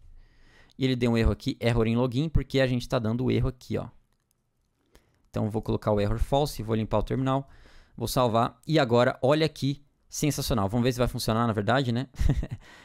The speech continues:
Então ele deu o user log, vamos ver o que aconteceu. E aqui, pessoal, vamos fazer o seguinte, né? Que a gente não colocou nenhum log aqui pra visualizar que essas funções estão sendo executadas.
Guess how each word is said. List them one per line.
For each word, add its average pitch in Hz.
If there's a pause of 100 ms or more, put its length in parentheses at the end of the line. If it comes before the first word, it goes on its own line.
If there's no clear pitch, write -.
(100)
Então 151
ele 151
deu 156
o -
user 131
log, 120 (180)
vamos 123
ver 117
o 113
que -
aconteceu. 110 (320)
E 170
aqui, 175
pessoal, 110
vamos 127
fazer 147
o 147
seguinte, 107
né? 117
Que 123
a -
gente 123
não 135
colocou 139
nenhum 135
log 123
aqui 113
pra -
visualizar 107
que 117
essas -
funções 113
estão 113
sendo 120
executadas. 101